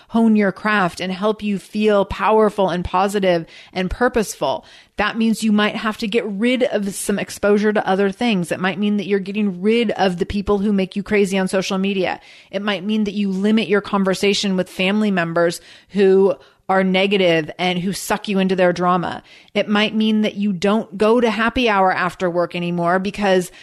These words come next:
there's people who take from your power when you're with them and who minimize your work or your role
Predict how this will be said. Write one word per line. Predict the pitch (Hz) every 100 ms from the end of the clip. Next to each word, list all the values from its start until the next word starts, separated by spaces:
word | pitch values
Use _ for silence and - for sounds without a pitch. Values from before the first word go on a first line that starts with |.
| - -
there's | 208
people | 208 220 220
who | 202 214 208
take | - 220 226
from | - 220
your | 196 185
power | 185 180 240 202
when | 175 175 175
you're | 170
with | 170 160
them | 160 143 -
and | 143 196
who | 202
minimize | 196 196 226 226 220 196 190 175
your | - 180 190 190
work | 175 185 214 208 -
or | 175
your | 185 180
role | 175 202 196 165 -